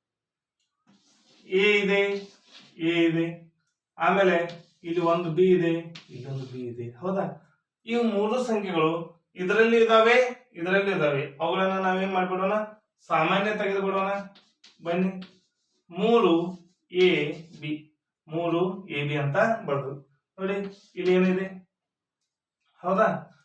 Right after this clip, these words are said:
ಆ, ಸಾರಿ ಫ್ರೆಂಡ್ಸ್, ಇಲ್ಲಿ ಇದು ಪ್ಲಸ್ ಇದೆ, ಇಲ್ಲಿ ಏನಿದೆ? ಪ್ಲಸ್ ಇದೆ, ಹೌದಾ? ಹಾ, ನೋಡಿ, ಹಾಗಾದ್ರೆ ಇಲ್ಲಿ ಮೂರು ಎ ಬಿ ಹೋಯ್ತು,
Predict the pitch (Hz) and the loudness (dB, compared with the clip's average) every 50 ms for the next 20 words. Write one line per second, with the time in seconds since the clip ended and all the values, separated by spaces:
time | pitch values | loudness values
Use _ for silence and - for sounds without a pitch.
0 | _ _ _ _ _ _ _ _ _ - 202 196 190 185 185 185 185 185 180 - | _ _ _ _ _ _ _ _ _ -4 0 2 4 4 4 4 2 -2 -4 -8
1 | - _ _ _ _ _ _ _ _ _ _ _ _ _ _ _ _ _ _ _ | -14 _ _ _ _ _ _ _ _ _ _ _ _ _ _ _ _ _ _ _
2 | _ _ _ _ _ _ _ _ _ _ _ _ _ _ _ _ _ _ _ _ | _ _ _ _ _ _ _ _ _ _ _ _ _ _ _ _ _ _ _ _
3 | _ _ _ - - 143 139 143 143 - - 95 92 - - - _ _ _ - | _ _ _ -12 -8 -4 -4 -2 -4 -4 -6 -8 -10 -10 -12 -14 _ _ _ -12
4 | - 160 165 147 - - - - - _ _ _ - 143 139 131 - - - _ | -8 -6 -4 -4 -4 -6 -10 -16 -20 _ _ _ -16 -12 -12 -12 -12 -14 -18 _
5 | _ - 165 165 160 143 - 123 110 - - - - _ _ _ - - _ _ | _ -8 -6 -4 -4 -6 -8 -12 -14 -16 -16 -18 -20 _ _ _ -20 -20 _ _
6 | _ _ _ _ _ _ - 127 127 131 131 139 139 185 - - - - - _ | _ _ _ _ _ _ -14 -12 -10 -8 -6 -6 -4 -4 -4 -6 -10 -16 -20 _
7 | _ _ _ _ - 147 147 143 - - 113 - 117 - - _ _ _ _ _ | _ _ _ _ -6 -4 -4 -4 -4 -6 -10 -14 -16 -18 -20 _ _ _ _ _
8 | _ _ - 170 180 185 185 - - - - - - _ _ _ _ - 180 180 | _ _ -4 -2 0 2 2 2 0 0 -4 -10 -18 _ _ _ _ -2 0 0
9 | 180 180 190 196 196 196 196 - - - _ _ _ _ 196 202 220 226 220 180 | 2 2 2 0 0 -2 -4 -8 -12 -18 _ _ _ _ -2 0 2 2 4 4
10 | 170 170 185 185 - - _ _ _ _ _ - 208 220 220 202 202 233 254 262 | 2 2 0 -2 -6 -12 _ _ _ _ _ -4 0 0 2 2 4 2 4 4
11 | 247 226 208 208 208 202 220 202 190 196 185 - 170 | 4 4 4 4 4 4 2 2 2 0 0 -2 -2